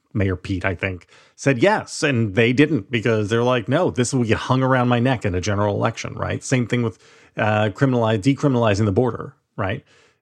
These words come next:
Like, all of these things that DeSantis says he's for, he would have to answer. And we've, the three of us, or at least two of us, have been saying for a while now that it's not clear that DeSantis really is more electable than Trump anymore.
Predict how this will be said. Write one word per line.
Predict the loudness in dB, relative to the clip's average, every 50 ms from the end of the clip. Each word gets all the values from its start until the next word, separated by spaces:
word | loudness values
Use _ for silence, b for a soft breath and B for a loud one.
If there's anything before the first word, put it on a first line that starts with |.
| _ _ _ -2
Like, | 0 0 0 2
all | 4 4 4 4
of | 4 4
these | 2 0 0 2
things | 0 2 2 2 2 2
that | 0 2
DeSantis | 2 0 0 0 0 0 -2 -2
says | -2 0 0 0 2 2
he's | 0 0 0
for, | 0 0 0 2 2 0 0
he | 0 0 0
would | 2 2
have | 0 0 0
to | -2 -2
answer. | -2 0 -2 -2 -4 -8 -8 -8 -8 -10
And | -8 -8 -6 -6 -6 -6 -8 -12 _ _
we've, | 0 2 2 2 2 2
the | 2 0
three | 2 2 2 2 4
of | 4
us, | 4 2 2 -2 -10 -14 -18 _
or | -8 -6 -6
at | -4 -2
least | 0 -2 -2 2 2
two | 2 2
of | 2
us, | 2 0 0
have | -2 -2
been | -2 -2
saying | 0 0 -2 -2 0
for | -2 -2
a | 0
while | 2 2 2 2 2
now | 2 0 0 0
that | -2 -4 b b b b b b b b b b
it's | -2 -2 -2 0 0
not | 0 0 0 -4 -4
clear | 0 2 4 4 4 2 2 0 -2 -4 -6 -10 _ _ _ _ _ _ _ _ -12
that | -10 -6
DeSantis | -4 -4 -2 0 0 0 2 2 0 -2 0 0
really | 2 4 4 4 4 4 4
is | 4 2 2 0
more | 2 2 2 2
electable | 2 0 0 -2 -2 -4 -2 -2 -2 -2
than | -2 -4 -4
Trump | -4 -4 -6 -4 -6
anymore. | -8 -8 -8 -10 -10 -10 -12 -14 -14